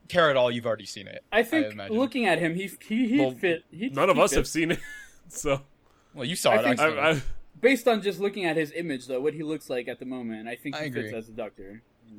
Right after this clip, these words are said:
Speaker 1: I agree. I think
Speaker 3: Yeah,
Speaker 1: he
Speaker 3: it's
Speaker 1: looks
Speaker 3: just
Speaker 1: quite
Speaker 3: my
Speaker 1: good.
Speaker 3: problem. Like, like, look, I go through this phase with every time there's a new Doctor. Like when
Speaker 1: Sure.
Speaker 3: Tennant came on, I was like, "I don't like this guy." I was,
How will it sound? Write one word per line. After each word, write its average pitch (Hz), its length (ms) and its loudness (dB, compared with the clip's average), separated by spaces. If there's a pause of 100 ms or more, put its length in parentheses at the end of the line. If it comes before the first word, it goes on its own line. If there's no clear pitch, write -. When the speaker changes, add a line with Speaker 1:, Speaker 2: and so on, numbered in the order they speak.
Speaker 1:
I 165 80 -2
agree. 110 320 -4
I 120 80 -2
think 214 180 -6
Speaker 3:
Yeah, 233 120 -2
Speaker 1:
he 226 60 -2
Speaker 3:
it's - 160 -6
Speaker 1:
looks 262 120 -2
Speaker 3:
just 226 80 -4
Speaker 1:
quite 233 140 0
Speaker 3:
my 254 100 6
Speaker 1:
good. 214 80 -6
Speaker 3:
problem. 240 360 0
Like, 180 340 4
like, 156 260 2
look, 135 280 -2
I 139 100 2
go 170 180 2
through 175 200 -4
this 160 180 -8
phase 135 320 -4
with 120 180 -10
every 127 260 -2
time 120 260 -4
there's 113 140 -10
a 113 40 -12
new 113 160 -8
Doctor. 110 480 -12 (360)
Like 117 240 -4
when 123 180 -4
Speaker 1:
Sure. 160 180 2
Speaker 3:
Tennant 165 160 -4
came 160 180 2
on, 151 160 0
I 147 60 0
was 131 120 -2
like, 127 200 0
"I 139 100 0
don't 139 260 -2
like 123 200 -2
this 117 160 -10
guy." 117 280 0
I 117 220 0
was, 117 280 -10